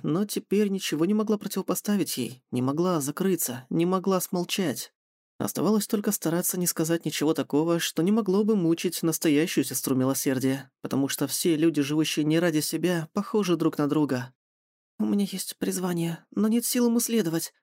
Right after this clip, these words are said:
Я знаю, что должна спасать людей, но они не всегда этого хотят, они не всегда понимают. И я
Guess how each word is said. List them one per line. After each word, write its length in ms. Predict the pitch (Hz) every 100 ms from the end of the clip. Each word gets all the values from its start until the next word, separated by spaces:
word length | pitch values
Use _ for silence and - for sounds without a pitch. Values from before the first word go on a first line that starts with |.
| _ 247
Я 160 | 240
знаю, 320 | 233 220 240
что 160 | 220 226
должна 320 | 233 226 240
спасать 360 | - 240 247 240
людей, 360 | 254 208 175
но 240 | 185 220 -
они 320 | 214 214 226
не 140 | 220 196
всегда 340 | - - 208
этого 200 | 196 175
хотят, 440 | - 202 190 160 - - _
они 180 | 247 214
не 120 | 202 202
всегда 340 | 220 208 208
понимают. 680 | 196 202 214 202 135 131 - _ _ _ -
И 60 | 202
я 200 | 196